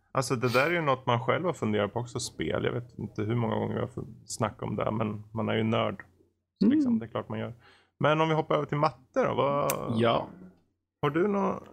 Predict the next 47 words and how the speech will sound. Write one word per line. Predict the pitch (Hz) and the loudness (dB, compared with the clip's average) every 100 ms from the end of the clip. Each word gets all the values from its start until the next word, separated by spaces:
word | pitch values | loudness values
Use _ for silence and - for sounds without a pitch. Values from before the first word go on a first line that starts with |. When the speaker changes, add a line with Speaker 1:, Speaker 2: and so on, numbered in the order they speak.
| - - | -18 -2
Speaker 1:
någonting | 175 156 - 131 | 2 2 2 -2
du | 110 | 2
har | 110 - - _ _ - | 0 -2 -14 _ _ -4
testat | 120 - 104 | -4 -2 -8
att | |
skapa | - - - - | -8 -10 -6 -6
eller | - 110 | -4 -6
försökt? | - - 165 | -6 -6 -4
Speaker 3:
Ja, | 180 453 - - - - 214 | -2 -2 -2 -4 -4 -4 0
ja, | 131 135 | 4 4
så, | 135 - 143 131 127 | 4 4 6 6 4
mm, | 127 127 135 - - - _ _ _ _ - - - | 4 2 0 -6 -10 -20 _ _ _ _ -12 -10 0
testat | - - - 113 | 0 2 -2 -2
och | 120 | 0
testat. | - 151 - - 135 - | 0 0 0 0 0 0
Alltså, | - 156 | 2 2
jag | 139 139 | 4 4
Speaker 1:
Eller | 123 | 4
Speaker 3:
har | 143 | 4
Speaker 1:
håller | 127 | 2
på | 120 127 156 | 0 0 2
med | 131 | 0
i | 110 | -2
full | - - 123 104 | -6 -4 0 0
gång, | 101 120 - | 0 -4 -4
kanske? | - 139 | -2 4
Speaker 3:
Ja, | 131 135 | 6 6
så | 131 - 131 | 4 4 6
jag | 131 131 131 127 131 | 6 8 6 4 0
har | 127 143 131 | 2 4 4
ju | |
testat | 131 147 - 131 123 | 4 0 2 2 4
att | 156 | 4
göra | 143 147 | 4 2
film | - 113 113 123 131 | -2 -4 2 6 6
och | 135 - 127 123 123 | 4 2 2 4 4
Speaker 1:
Mm. | 107 117 139 151 - _ | 2 0 -6 -8 -16 _
Speaker 3:
det | - 143 131 127 | -12 0 2 4
var | 127 117 | 4 4
ett | 127 | 2
tag | - 117 123 | 2 2 2
sedan, | - 117 131 | 2 4 6
men | 127 | 6
jag | 123 123 | 6 6
jobbar | 127 135 139 | 4 4 4
mig | 156 | 4
tillbaka | 196 160 127 - - 120 | 2 2 2 0 2 2